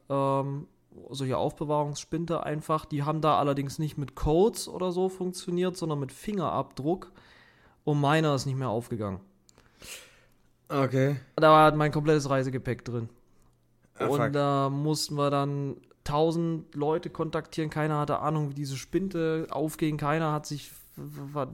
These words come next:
Speaker 1: da irgendeine Ahnung gehabt. Und dann kam einer von denen, der hat dann auch bloß die Notfall-Hotline angerufen, die da daneben auf dem Schild kam. Dann kam irgend so ein, so ein Jungspund vom Schlüsseldienst, der hat dann da einen Schlüsselring mitgehabt von dreißig Schlüsseln, hat jeden einmal ausprobiert.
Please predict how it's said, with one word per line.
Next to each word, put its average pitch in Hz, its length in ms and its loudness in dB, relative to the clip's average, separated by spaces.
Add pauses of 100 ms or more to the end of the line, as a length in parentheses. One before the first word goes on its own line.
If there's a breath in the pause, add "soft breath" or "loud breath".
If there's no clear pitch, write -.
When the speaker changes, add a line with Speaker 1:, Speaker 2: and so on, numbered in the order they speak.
Speaker 1:
da 123 160 2
irgendeine 156 320 0
Ahnung 165 260 2
gehabt. 156 260 0
Und - 540 -18
dann 139 100 0
kam 147 220 2
einer 165 320 4
von 170 200 -2
denen, 170 200 2
der 151 120 4
hat 147 80 0
dann 147 120 -2
auch 156 140 -2
bloß 151 240 -6
die 147 80 -10
Notfall-Hotline 123 840 -6
angerufen, 123 580 -6
die 131 120 -8
da 120 400 -6 (120)
daneben 127 420 -4
auf 123 120 -4
dem 127 80 -6
Schild 147 300 -4
kam. 131 260 -4
Dann 120 140 -6
kam 127 300 -6 (640 loud breath)
irgend 147 220 -2
so 139 180 0
ein, 135 360 -4 (380)
so 143 120 -4
ein 143 80 -2
Jungspund 175 600 4
vom 147 200 -2
Schlüsseldienst, 180 720 2
der 143 120 2
hat 151 100 0
dann 151 140 0
da 143 140 2
einen 143 180 -2
Schlüsselring 165 600 0
mitgehabt 165 520 -4
von 143 320 -6
dreißig 147 400 0
Schlüsseln, 170 400 0
hat 147 120 -2
jeden 175 420 -4
einmal 160 480 2
ausprobiert. 175 840 0